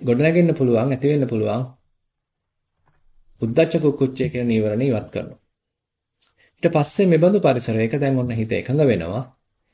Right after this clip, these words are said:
ඒකාග්‍රතාවයක් තියෙනවා. ඒ ඒ අරමුණේ හොඳට තැම්පත් වෙලා තියෙනවා. ඒ නිසා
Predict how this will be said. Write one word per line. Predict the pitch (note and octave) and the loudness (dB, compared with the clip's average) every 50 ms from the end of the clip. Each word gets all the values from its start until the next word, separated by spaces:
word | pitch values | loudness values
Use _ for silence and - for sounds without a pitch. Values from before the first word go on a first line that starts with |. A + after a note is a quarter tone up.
| _ _ _ - | _ _ _ -4
ඒකාග්‍රතාවයක් | A2+ A2+ A2+ - E3 E3 D3 C3 B2 B2 A#2 G#2 G2 F#2+ G2 F2+ - _ | -4 -2 0 0 0 2 2 0 0 -2 -2 -4 -4 -4 -6 -8 -10 _
තියෙනවා. | - F2 E2+ E2+ F#2+ A#2+ C#3+ D#3+ D#3 - _ _ _ _ _ _ - | -8 -6 -6 -4 -4 -4 -6 -6 -8 -12 _ _ _ _ _ _ -4
ඒ | - C3+ C#3+ A#2 | 0 0 0 2
ඒ | C3 C#3 C3+ | 2 2 2
අරමුණේ | B2 A2+ A2 G#2+ G#2 G2 F#2+ G#2 A#2 C3 | 2 2 0 0 -2 -2 -2 -2 -2 -4
හොඳට | C3 - - B2 A#2+ B2+ B2 B2 B2 B2 B2 B2 B2 B2 C#3 D3 C#3 - _ _ | -4 -6 -8 -6 -2 0 0 0 2 0 0 0 -2 -2 -4 -6 -6 -8 _ _
තැම්පත් | _ - A2+ A2+ A2+ A2+ A2 - | _ -6 -4 -4 -4 -6 -8 -8
වෙලා | - G2+ G#2 G2 G2 | -6 -6 -6 -6 -6
තියෙනවා. | - A#2+ C3 B2+ G2 E2+ F2+ A2+ - - _ _ _ _ _ _ _ | -2 0 0 2 0 -2 -6 -8 -10 -14 _ _ _ _ _ _ _
ඒ | - B2 A#2+ C#3+ | -2 0 2 2
නිසා | D#3+ D#3+ D3 - A2 F#2 G2+ | 2 2 0 -2 -4 -4 -4